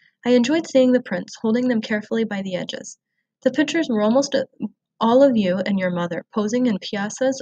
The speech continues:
or sitting in the edge of fountains. There were two shots of Trajan's column, nearly identical. "Take one for the,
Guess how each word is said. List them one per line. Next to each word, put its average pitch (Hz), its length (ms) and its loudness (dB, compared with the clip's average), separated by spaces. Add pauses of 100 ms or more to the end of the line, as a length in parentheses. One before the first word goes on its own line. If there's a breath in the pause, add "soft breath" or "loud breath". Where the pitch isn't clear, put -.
or 196 140 -2
sitting 240 380 0
in 208 100 0
the - 180 -6
edge 190 140 -4
of 202 160 -8
fountains. - 480 -12 (560 soft breath)
There 214 140 2
were 214 100 2
two 302 220 0
shots 233 320 -2
of 220 120 -4
Trajan's 196 680 -6 (1160 loud breath)
column, 202 560 0
nearly 262 380 8
identical. 202 680 0 (680 soft breath)
"Take 262 280 2
one 233 280 -2
for 247 200 -4
the, 220 220 -8